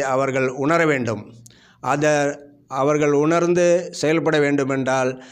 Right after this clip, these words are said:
தேர்தல் ஆணையம் அதற்கான தக்க நடவடிக்கை மேற்கொள்ள வேண்டும். இனிவரும் காலங்களிலாவது தேர்தல் சமயத்திலே இவ்வாறு வாக்குரிமையை புறக்கணிக்க நினைக்கும்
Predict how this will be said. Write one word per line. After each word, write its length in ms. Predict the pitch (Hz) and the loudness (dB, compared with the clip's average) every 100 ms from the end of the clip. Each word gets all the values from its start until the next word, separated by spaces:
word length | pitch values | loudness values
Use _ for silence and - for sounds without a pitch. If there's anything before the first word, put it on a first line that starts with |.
| - _ - | -20 _ 0
தேர்தல் 480 | 160 190 185 185 180 | 4 4 4 2 2
ஆணையம் 500 | 156 147 147 143 139 139 - | 0 0 2 2 0 -4 -8
அதற்கான 580 | 143 135 147 143 147 147 139 131 127 - - _ - | -6 -2 -2 0 0 0 0 -2 -6 -12 -20 _ -4
தக்க 360 | 139 143 202 | -4 -2 0
நடவடிக்கை 600 | 165 147 165 165 151 156 143 | 2 2 2 2 2 2 2
மேற்கொள்ள 420 | 135 139 131 127 | 0 0 0 0
வேண்டும். 360 | 117 113 110 110 - _ 196 196 - | 0 -2 -4 -8 -16 _ -14 -12 -2
இனிவரும் 520 | 160 196 190 190 190 | 2 4 4 4 2
காலங்களிலாவது 920 | 175 160 170 165 165 156 147 147 151 151 113 | 2 2 2 2 2 4 2 2 2 0 -2
தேர்தல் 400 | - 156 170 175 | -2 0 2 0
சமயத்திலே 640 | 160 143 147 147 151 147 147 147 - - - | 0 0 0 0 0 0 0 -4 -12 -20 -4
இவ்வாறு 500 | 135 156 165 165 156 143 147 - - - - - | 0 2 4 4 4 2 0 -8 -20 -20 -20 -8
வாக்குரிமையை 840 | 123 143 190 - 185 180 175 165 151 123 143 - - - | 0 2 2 4 4 6 6 4 4 0 -4 -18 -20 -12
புறக்கணிக்க 640 | - 170 185 196 190 180 | 0 2 4 2 2 2
நினைக்கும் 520 | 170 160 160 156 156 | 2 2 0 0 0